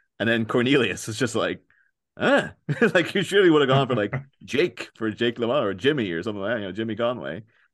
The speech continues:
Speaker 1: But just like, yeah, he's doing De Niro characters, and then I guess he watched Planet of the Apes that night <laughs> and was like,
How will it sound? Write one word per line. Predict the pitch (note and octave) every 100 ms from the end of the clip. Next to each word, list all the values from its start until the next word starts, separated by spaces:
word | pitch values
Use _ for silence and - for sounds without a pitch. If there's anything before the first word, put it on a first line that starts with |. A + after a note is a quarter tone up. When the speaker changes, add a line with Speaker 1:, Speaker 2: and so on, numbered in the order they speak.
| _ -
Speaker 1:
But | B2
just | D3+ -
like, | B2+ B2
yeah, | F3 E3+
he's | C#3
doing | E3+ D#3
De |
Niro | C#3+ C#3+ A#2
characters, | F#2+ F#2+ G2 G2+
and | G#2
then | G#2 G2+ -
I |
guess | G2 G#2
he | G#2
watched | G2 -
Planet | G#2 G2+
of | G2+
the | G2
Apes | G#2+ G2
that | D#2+
night | - B2 - -
<laughs> |
and | E3 B2
was | A#2+
like, | F2 E2+